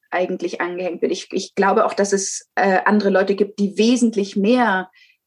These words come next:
sich noch auf die neue Musik konzentrieren als ich. Bei mir ist es immer so parallel gegangen. Ähm, was ist gute neue Musik? Deshalb würde ich nicht sagen, dass ich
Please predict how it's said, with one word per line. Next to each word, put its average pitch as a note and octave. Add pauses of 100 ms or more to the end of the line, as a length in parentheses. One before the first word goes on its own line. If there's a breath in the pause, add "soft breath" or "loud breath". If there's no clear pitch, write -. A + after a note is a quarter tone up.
(140)
sich A#3
noch G3+
auf G3
die G#3+
neue F#3+
Musik G3
konzentrieren G3
als -
ich. -
Bei F3+
mir A3
ist A3
es A3
immer A3+
so G3+
parallel G3+
gegangen. G#3 (800 loud breath)
Ähm, G#3 (180)
was A3+
ist -
gute D#4+
neue C#4
Musik? B3+
Deshalb G#3+
würde A3+
ich G#3+
nicht C4
sagen, A3+
dass G#3
ich -